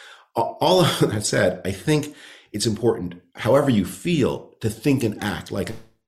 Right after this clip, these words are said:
optimist, because the worst thing you can, that pessimism does to people is it makes them feel powerless. And we are not. We, we do live in democratic systems. So don't be, whatever your feelings,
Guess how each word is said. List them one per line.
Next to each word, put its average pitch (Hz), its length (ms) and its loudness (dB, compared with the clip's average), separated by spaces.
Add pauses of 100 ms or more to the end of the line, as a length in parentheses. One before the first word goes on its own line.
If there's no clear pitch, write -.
(140)
optimist, - 540 -10
because 98 280 -2
the 104 80 0
worst 151 380 0
thing 120 120 2
you 101 60 2
can, 87 380 -2 (540)
that 101 160 0
pessimism 87 480 2
does 85 220 0
to - 100 -6
people - 360 -8
is 95 80 -8
it 92 80 -8
makes 104 160 -2
them 104 100 -6
feel 87 160 -4
powerless. - 720 -10 (580)
And - 600 -4
we 139 240 4
are 147 80 6
not. 143 440 -2
We, 113 200 -2
we 107 200 -2
do 127 180 0
live 151 220 0
in 101 80 2
democratic 82 540 -4
systems. - 420 -8
So 90 120 -2
don't 127 240 0
be, 127 320 0 (180)
whatever 147 360 4
your 113 220 4
feelings, 101 800 -4